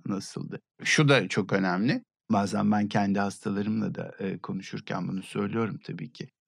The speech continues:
Bugünkü anne babalarıyla ilişkilerinden söz ederken diyorum ki, "Onlar çocukluğundaki anne babalarınız değil artık. Onlar şimdiki anne babanız yaşlı bir takım insanlar." Yani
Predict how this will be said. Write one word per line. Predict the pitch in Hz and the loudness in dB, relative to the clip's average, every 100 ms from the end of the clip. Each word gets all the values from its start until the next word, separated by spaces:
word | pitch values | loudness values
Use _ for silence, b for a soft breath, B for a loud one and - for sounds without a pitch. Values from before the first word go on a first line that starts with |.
| _ _ _ - | _ _ _ -4
Bugünkü | 110 170 240 233 - 131 | 4 4 6 4 4 0
anne | - 107 101 95 | 2 4 4 4
babalarıyla | 101 95 101 104 107 113 98 90 90 | 2 2 2 4 4 4 4 2 -2
ilişkilerinden | - 92 - - - 98 107 107 98 104 | -2 -2 -4 -6 -2 -2 0 0 0 -2
söz | 110 104 | -2 -2
ederken | 110 127 254 285 - 175 | -2 0 0 0 2 2
diyorum | 120 139 285 | 2 2 0
ki, | - | -2
"Onlar | 120 123 123 131 | 0 2 2 2
çocukluğundaki | 113 113 135 127 180 147 - | 0 0 0 2 4 2 2
anne | 117 113 | 4 6
babalarınız | 107 107 107 113 110 113 127 151 - | 4 4 2 0 0 0 -2 -4 -4
değil | 170 262 294 | 2 4 4
artık. | 147 - - - - - _ _ _ _ - | 0 -2 -8 -18 -18 -20 _ _ _ _ 0
Onlar | 117 101 - | 0 2 -2
şimdiki | - - 170 110 - - | -2 0 2 2 0 -4
anne | 107 92 | 0 0
babanız | 80 80 - 277 | 0 -2 0 2
yaşlı | 262 208 - - 151 | 4 4 2 2 2
bir | - | 0
takım | 156 156 | -2 2
insanlar." | 233 233 233 240 233 139 | 2 4 4 6 6 6
Yani | 113 107 110 | 6 6 6